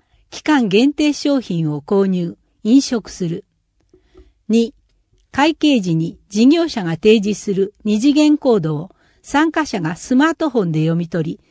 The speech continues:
スタンプを取得する。三、参加者はスタンプを一定以上集めることで、抽選に応募することができる。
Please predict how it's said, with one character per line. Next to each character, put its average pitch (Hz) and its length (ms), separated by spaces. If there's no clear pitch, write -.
ス - 140
タ 311 160
ン 277 80
プ 170 140
を 147 100
取 - 140
得 170 220
す - 160
る。 160 180
三、 208 380
参 285 300
加 - 120
者 170 200
は 165 180
ス - 160
タ 311 140
ン 294 80
プ 220 140
を 175 160
一 202 120
定 311 280
以 294 140
上 196 220
集 220 160
め 269 140
る 208 100
こ 170 140
と 160 160
で、 165 160
抽 285 200
選 269 300
に 233 160
応 226 160
募 277 160
す - 160
る 240 100
こ 220 140
と 254 120
が 175 140
で 135 120
き - 160
る。 143 140